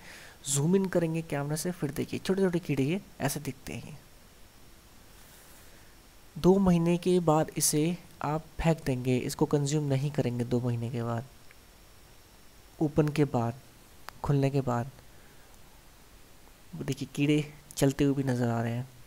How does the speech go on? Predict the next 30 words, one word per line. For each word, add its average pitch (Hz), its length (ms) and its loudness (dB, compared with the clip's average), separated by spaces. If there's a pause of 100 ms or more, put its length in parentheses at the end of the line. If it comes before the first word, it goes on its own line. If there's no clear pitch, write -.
(180)
ये 139 60 -10
देखिए 127 260 -10
छोटे-छोटे 147 480 -4
कीड़े। 117 280 -8 (400)
और 151 140 6
मैं 165 160 4
इसको 180 200 2
consume 160 420 4
कर 156 180 6
रहा 151 160 8
था, 165 140 2
मुझे, 147 360 0
अ, - 580 -12
अब 131 840 -4
कीड़े 170 200 4
दिखते 165 380 4
नहीं 165 160 4
है, 165 60 6
मैंने 156 520 2 (160)
कैमरा 135 280 2
से 156 160 0
zoom 147 200 2
in 160 80 4
करके 156 280 4
देखा 139 240 2
है 139 80 4
इसलिए 143 240 -4
मुझे 139 180 0
दिखे 135 280 -4
हैं, 151 120 -6